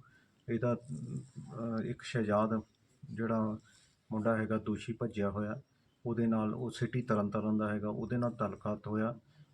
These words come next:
ਉਹਨਾਂ ਨੇ, ਇਹਨਾਂ ਨੇ ਜਿਹੜੀ ਆ ਉਦੋਂ ਪਲੈਨਿੰਗ ਬਣਾ ਲਈ ਕੋਈ ਬੈਂਕ ਲੁੱਟਣ ਦੀ। ਉਹਦੇ ਅੱਗੇ ਕਾਰਵਾਈ ਕਰਦੇ ਹੋਏ ਗੱਡੀ ਜਿਹੜੀ ਯੂਜ਼ ਹੋਈ ਸੀਗੀ ਵਾਈਟ ਕਲਰ ਦੀ Brezza, ਉਹ ਇਹਦੇ ਬ੍ਰਦਰ ਦੀ ਸੀਗੀ,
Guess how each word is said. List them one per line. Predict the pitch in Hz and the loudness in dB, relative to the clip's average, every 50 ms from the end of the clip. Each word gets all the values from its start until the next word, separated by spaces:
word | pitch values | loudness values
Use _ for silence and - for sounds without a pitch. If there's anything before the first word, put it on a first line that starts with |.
| - - | -8 -4
ਉਹਨਾਂ | 113 113 110 120 123 | -2 0 2 2 2
ਨੇ, | 120 120 | 2 2
ਇਹਨਾਂ | 117 110 117 120 | 4 4 4 4
ਨੇ | 120 117 110 104 | 4 2 2 0
ਜਿਹੜੀ | 107 - 110 104 110 110 107 | 0 -2 -2 0 2 2 4
ਆ | 110 107 | 2 2
ਉਦੋਂ | 104 - 147 135 113 104 107 107 107 104 - - | 0 -2 -2 -4 -2 0 0 0 0 0 -2 -4
ਪਲੈਨਿੰਗ | - 107 107 101 101 107 101 | 0 0 2 2 2 0 0
ਬਣਾ | 104 107 107 107 | 2 2 2 2
ਲਈ | 104 107 107 | 2 0 -2
ਕੋਈ | 104 - 110 104 | -2 -2 -4 -2
ਬੈਂਕ | 95 98 98 98 - 101 | 0 0 -2 -2 -2 -6
ਲੁੱਟਣ | 98 101 - - 107 104 107 | -8 -8 -6 -4 -2 -2 -2
ਦੀ। | 101 117 131 139 - _ _ _ _ _ _ _ - | -2 -4 -6 -6 -8 _ _ _ _ _ _ _ -4
ਉਹਦੇ | 120 117 113 123 127 120 113 113 - - 120 | -2 0 2 4 2 2 0 -2 -6 -4 -4
ਅੱਗੇ | 117 107 123 127 123 | -4 0 2 2 4
ਕਾਰਵਾਈ | - 120 113 107 104 113 113 | 6 6 6 6 6 2 2
ਕਰਦੇ | - 110 104 101 110 113 | 2 0 0 0 0 0
ਹੋਏ | 117 120 | 0 0
ਗੱਡੀ | 113 107 101 95 123 123 | 2 0 0 2 2 2
ਜਿਹੜੀ | 117 117 117 123 | 2 2 2 2
ਯੂਜ਼ | 117 107 104 107 110 107 104 | 0 2 2 2 2 2 0
ਹੋਈ | 101 107 104 | 0 0 0
ਸੀਗੀ | 101 - 110 104 104 104 104 104 - - | 0 0 -2 -2 0 -2 -4 -4 -2 -4
ਵਾਈਟ | 107 101 98 101 98 - | -2 0 0 0 -2 -2
ਕਲਰ | - 104 107 107 | -2 -2 -2 0
ਦੀ | 104 107 110 101 104 | 0 0 -2 -2 -2
Brezza, | 107 104 95 98 107 104 - | -2 -4 -2 -2 -2 -2 -4
ਉਹ | - - 120 117 110 - | -4 -4 -4 -4 -4 -2
ਇਹਦੇ | 131 120 113 104 113 | -2 -2 0 0 -2
ਬ੍ਰਦਰ | 104 - 107 101 95 101 95 | 0 0 -2 0 0 -2 -2
ਦੀ | 95 107 107 104 | -2 -4 -4 -2
ਸੀਗੀ, | - 107 104 104 104 107 107 - - | -2 -2 -2 0 0 0 -2 -2 -6